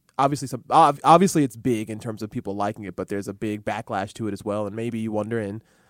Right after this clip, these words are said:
you know, in ten, twelve years, if we revisit it, is it gonna be as derided critically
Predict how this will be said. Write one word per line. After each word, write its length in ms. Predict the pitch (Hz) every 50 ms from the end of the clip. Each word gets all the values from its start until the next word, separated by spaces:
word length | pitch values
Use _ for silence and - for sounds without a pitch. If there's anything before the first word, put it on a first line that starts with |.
| _ _ _ _ _ _
you 80 | 254 233
know, 80 | 175
in 80 | 170 165
ten, 240 | - 156 151 147 143
twelve 260 | - 147 139 131 127
years, 240 | 127 127 135 139 127
if 140 | 127 -
we 80 | 131 120
revisit 420 | 113 110 101 110 110 104 120 113
it, 160 | 123 139 143 -
is 160 | - 123 117
it 120 | 123 117 -
gonna 180 | 120 110 110
be 240 | 107 117 113 110 107
as 320 | 104 101 104 - - - _ _ _ _ _
derided 720 | 120 104 98 110 107 113 113 113 110 113 113 113 127 117 - _ _ _ _ _ _ _ _ _ _
critically 640 | - - 143 139 135 131 - 147 151 151 165 165 143